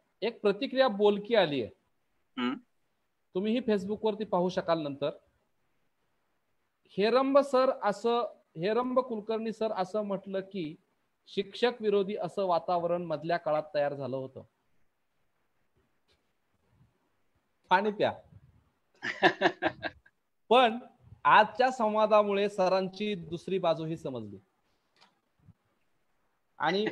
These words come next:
Speaker 1: मला असं वाटतं की आजच्या चर्चेचं ही जी, अं, हा जी, ही जी प्रतिक्रिया आलेली आहे, की नाव मी सांगणार नाही कुणाचं आहे ते, तुम्ही Facebook-वर वा-, पाहू शकता, वाचू शकता. तर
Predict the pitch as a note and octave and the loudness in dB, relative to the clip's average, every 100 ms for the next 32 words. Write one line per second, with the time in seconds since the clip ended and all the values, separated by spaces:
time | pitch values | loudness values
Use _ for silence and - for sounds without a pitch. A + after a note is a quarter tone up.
0 | - C#3+ F#3 A#3 A3+ G3+ F3 - E3+ E3+ | -6 -2 4 4 4 0 0 -2 -4 -4
1 | G3 - D#3+ F3+ - E3+ E3+ G3+ E3+ - | -8 0 2 2 0 -2 0 -2 -4 -4
2 | F3 - D3+ E3 - _ _ _ _ _ | -6 -4 -4 -4 -10 _ _ _ _ _
3 | - - G#3+ A3 B3+ - D#3+ D#3 D3 D3 | -12 -4 -2 -2 -6 -6 -6 -4 -2 -2
4 | C#3+ C#3 C#3 - - - - F#3 G3+ G3 | -2 -2 -2 -4 -10 -8 2 2 2 -4
5 | D#3+ D#3+ G3 B3+ F#3+ F#3+ A#3 A3 G#3 F3 | -8 -6 -6 -4 -6 -6 -6 -2 0 0
6 | D#3+ C#3+ D#3+ - _ _ _ _ _ _ | -2 -2 -4 -10 _ _ _ _ _ _
7 | - E3 F3+ G#3 A3 G3 F#3+ A3 G#3+ F#3+ | -2 4 6 4 2 2 2 -2 -2 -2
8 | F3+ E3 D3+ C#3 D#3+ E3+ E3+ E3+ D3+ D#3+ | -4 -2 -2 -2 -6 -10 -10 -8 -8 -6
9 | E3+ F3+ F3+ D#3+ D3 - D3+ F3+ F3+ - | -4 -2 -2 0 0 2 0 0 -6 -6
10 | D#3 C#3+ C#3+ F3 D#3 - B2+ B2+ - - | -2 -2 -4 -10 -12 -10 -8 -8 -12 -20
11 | - D4 - A3+ A#3 | -20 -20 -16 -4 -4